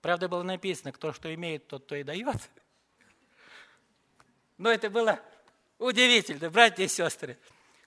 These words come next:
Кто имеет щедрое, любящее сердце, тот от него и даёт. Вот так много милостив наш Господь. Ещё хочу сказать,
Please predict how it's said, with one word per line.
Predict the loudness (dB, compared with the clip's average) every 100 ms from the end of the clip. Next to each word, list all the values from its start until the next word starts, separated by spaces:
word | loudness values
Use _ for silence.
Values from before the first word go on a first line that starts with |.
| _
Кто | 8 12 12
имеет | 12 10 8
щедрое, | 4 8 10 10 8 6 6 2 0
любящее | 2 6 4 2 -2 -2
сердце, | 4 10 10 8 -2
тот | 10 10 10 2 -20 _ 2
от | 2 2
него | 4 10 10
и | 10
даёт. | 6 4 10 12 12 6 -16 -20 _ _ _ _ _ _ _ _ _ _ _ _ _ _ -20 -18 -18 -8 8
Вот | 8 12
так | 12 12 10
много | 6 6
милостив | 2 2 2 0 -4
наш | 0 0
Господь. | 2 -2 -2 -2 0 0 -2 -20 _ _ _ _ _ _ _ _ _ _ _ -20 -20 _ -10
Ещё | -8 4 8 10
хочу | 8 2 -2
сказать, | 0 0 6 6 4 -2